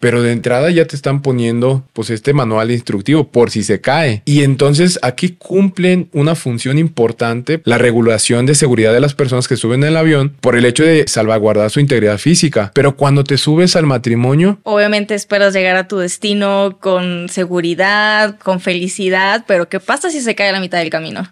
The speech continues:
Speaker 1: Es correcto. Y entonces eso no lo quieren hacer consciente o no lo quieren ver, porque entonces están dando por hecho nada más que sí va a funcionar, que sí van a ser la familia que tenían la expectativa muy alta, con carro, casa, trabajo y
Speaker 2: Pero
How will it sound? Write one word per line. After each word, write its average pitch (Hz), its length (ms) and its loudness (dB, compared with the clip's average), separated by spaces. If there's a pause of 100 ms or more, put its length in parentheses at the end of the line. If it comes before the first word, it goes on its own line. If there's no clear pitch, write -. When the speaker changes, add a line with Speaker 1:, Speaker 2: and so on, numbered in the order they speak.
Speaker 1:
Es 104 180 -2
correcto. - 480 -4
Y 127 120 2
entonces 143 580 2
eso 151 240 2
no 165 120 2
lo 170 120 2
quieren 165 460 0
hacer 131 320 -2
consciente 151 520 2
o 131 180 2
no 120 140 2
lo 123 80 2
quieren 110 340 0
ver, 143 340 2
porque 135 320 0
entonces 127 440 2
están 147 260 2
dando 151 360 4
por 135 180 2
hecho 131 280 2
nada 139 220 2
más 135 360 0
que 127 140 -2
sí 120 140 0
va 117 100 4
a 110 40 -2
funcionar, 110 760 -4
que 117 120 0
sí 120 120 0
van 113 180 2
a 107 40 -2
ser 110 260 0
la 117 120 0
familia 107 420 -2
que 110 120 -4
tenían 101 420 -4
la 107 60 -4
expectativa 104 600 -6
muy 110 220 -2
alta, 117 520 -2
con 98 220 -4
carro, 107 500 0
casa, 110 480 -2
trabajo 107 760 -2
y 117 100 -4
Speaker 2:
Pero 202 180 0